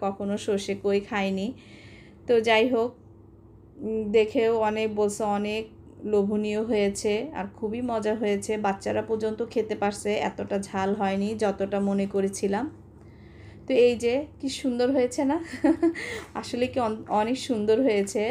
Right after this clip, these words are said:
মানে সুস্বাদু হয়েছে, খেতে অসাধারণ হয়েছে। তো যাই হোক, মেহমানরা খেলো, এবার আম-, আমাদের খাওয়ার পালা। তো আমিও খেয়ে নিচ্ছি, তো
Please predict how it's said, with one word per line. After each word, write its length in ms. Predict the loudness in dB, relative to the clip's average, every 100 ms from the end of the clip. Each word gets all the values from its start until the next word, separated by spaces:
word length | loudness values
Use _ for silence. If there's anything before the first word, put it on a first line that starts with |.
| -2
মানে 240 | -2 0 0
সুস্বাদু 520 | 0 -4 0 0 2 2
হয়েছে, 420 | 4 2 0 -2 -2 -6 -18 -20 -20 -20 -20 -20 -20 -6
খেতে 300 | -2 2 2
অসাধারণ 580 | 2 2 0 2 0 -2
হয়েছে। 440 | 0 -2 -2 -4 -4 -8 -20 -20 -20 -20 -10
তো 80 | -2 4
যাই 240 | 6 6
হোক, 160 | 4 2
মেহমানরা 460 | -2 -4 -4 -2 -2
খেলো, 340 | 0 -2 0
এবার 280 | 0 0 0
আম-, 280 | 0 -2 -4
আমাদের 360 | -4 -2 -2 -2
খাওয়ার 340 | -2 0 0 2
পালা। 300 | 0 0 0
তো 120 | -2
আমিও 380 | -2 0 0 -2
খেয়ে 300 | -4 -2 0
নিচ্ছি, 400 | 0 -2 -2 -2 -2 -6 -20 -20 -10
তো 80 | 0